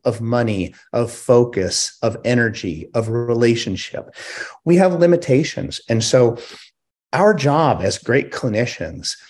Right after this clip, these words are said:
is to help an individual best match their resources with their needs. And so precision medicine is about understanding that human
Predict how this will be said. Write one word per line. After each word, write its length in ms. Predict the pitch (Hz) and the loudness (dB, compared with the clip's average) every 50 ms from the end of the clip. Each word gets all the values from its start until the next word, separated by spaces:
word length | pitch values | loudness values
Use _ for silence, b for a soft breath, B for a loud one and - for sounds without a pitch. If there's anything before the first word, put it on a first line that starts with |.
| b b b b b - | b b b b b 0
is 200 | 135 139 135 - | 2 2 2 2
to 140 | - 143 139 | 2 2 0
help 460 | 135 - - - 170 208 254 247 - | 0 -2 -2 2 2 2 2 2 2
an 100 | 220 190 | 4 4
individual 1080 | 165 147 143 143 151 151 139 135 123 120 135 143 156 156 151 151 131 113 110 101 - b b b b b b b | 4 4 2 0 0 0 2 2 2 2 2 2 2 0 -2 0 0 2 2 0 -2 b b b b b b b
best 580 | - 107 - - 143 147 175 196 - - - - | -18 -12 -6 -2 0 0 0 0 -2 -4 -8 -6
match 640 | 139 131 123 113 110 107 107 127 - - - - - - | -4 -4 -2 -2 -2 -4 -4 -6 -8 -12 -14 -14 -14 -16
their 320 | 92 95 107 123 139 139 | -8 -2 2 4 4 4
resources 1300 | 131 113 110 123 135 160 156 - - - 92 80 85 87 - - - 90 98 139 - - - - - _ _ _ _ _ _ _ - | 4 2 2 0 -2 -2 -2 -4 -6 -6 -6 -6 -6 -8 -8 -6 -4 -4 -4 -4 -4 -6 -8 -8 -12 _ _ _ _ _ _ _ -10
with 520 | - 113 123 135 135 143 139 - - - _ _ - | -4 0 4 4 4 4 2 0 -6 -12 _ _ -6
their 260 | 117 113 131 127 123 | -2 2 4 4 4
needs. 760 | 123 143 165 156 - 87 - - - - - - - _ _ _ _ _ _ _ - | 4 4 2 0 0 -2 -6 -10 -10 -10 -10 -10 -12 _ _ _ _ _ _ _ -2
And 280 | 123 127 127 - 123 - | 0 0 0 0 -4 0
so 440 | - 156 147 147 143 135 - - - _ - | 2 4 6 6 4 4 0 -4 -12 _ -6
precision 680 | - 156 135 - - - 190 196 202 180 175 160 147 | -4 -4 -2 -4 -2 2 4 4 4 4 2 2 2
medicine 480 | 131 123 139 156 156 147 - - 120 110 | 2 4 4 2 2 0 -2 -2 -4 -4
is 160 | 110 107 - | -4 -4 -4
about 460 | 110 104 113 113 110 107 107 107 - B B B B B B B _ - | -4 -4 -2 0 0 0 0 -2 -6 B B B B B B B _ -6
understanding 1040 | 151 165 165 - 170 165 156 135 - - - 196 156 165 180 180 170 151 139 127 117 | -6 -6 -4 -4 -4 -4 -4 -4 -4 -4 0 2 4 4 4 4 4 2 0 0 0
that 240 | 117 113 107 - | 0 -2 -4 -6
human 640 | - - - 131 139 147 139 92 - 73 - - | -10 -10 -6 -4 -2 -2 -2 -4 -8 -10 -16 -18